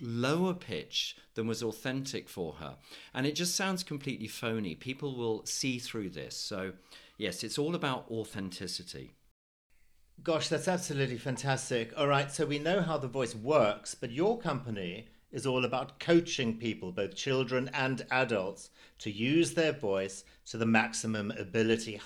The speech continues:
Speaker 2: How important is that in a world where everyone, including Hollywood, seem to mumble? How important is articulation?
Speaker 1: <laughs> Yeah, mumbling. That's a big one.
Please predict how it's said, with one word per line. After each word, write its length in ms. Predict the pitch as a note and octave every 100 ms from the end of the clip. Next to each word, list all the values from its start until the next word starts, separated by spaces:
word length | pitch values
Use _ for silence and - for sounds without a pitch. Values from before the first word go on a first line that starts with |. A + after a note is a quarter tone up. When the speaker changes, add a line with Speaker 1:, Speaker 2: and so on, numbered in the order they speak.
| -
Speaker 2:
How 340 | F3 F#3+ G#3
important 840 | G3 F3 D3+ C#3 B2+ A2+ G2+ G#2 - - -
is 180 | - G#2+
that 260 | B2+ C3 -
in 100 | B2
a 60 | A2+
world 480 | B2+ D3+ B2+ A#2
where 180 | A2+ A#2 -
everyone, 800 | E3 E3 D3+ A2 E2+ E2+ G2 A#2 - - -
including 680 | B2 - - A3+ B3+ B3
Hollywood, 720 | F3+ A3 A#3+ E3+ G#2 F#2 - - - -
seem 300 | - - D3 C#3
to 100 | B2+
mumble? 800 | A2+ A#2 B2 B2 G#2 F2+ - - - -
How 400 | - B2 D3 F3+
important 800 | F3+ D3+ - D3 C3+ C#3 A#2 A2 C3+
is 460 | A#2 A2+ G#2+ - - -
articulation? 960 | C3 C3 D#3 C#3+ D3 C3+ D3 F3+ - - - _ - _ _ _ _ _ - - - F3+
Speaker 1:
<laughs> 280 | F3+ D3+ C#3 - - -
Yeah, 360 | - B2 A2+ G#2+
mumbling. 720 | A#2 A#2+ A#2+ G#2+ F#2+ F2+ F2+ -
That's 240 | A#2 -
a 60 | -
big 240 | A2 -
one. 300 | E2+ E2+ F2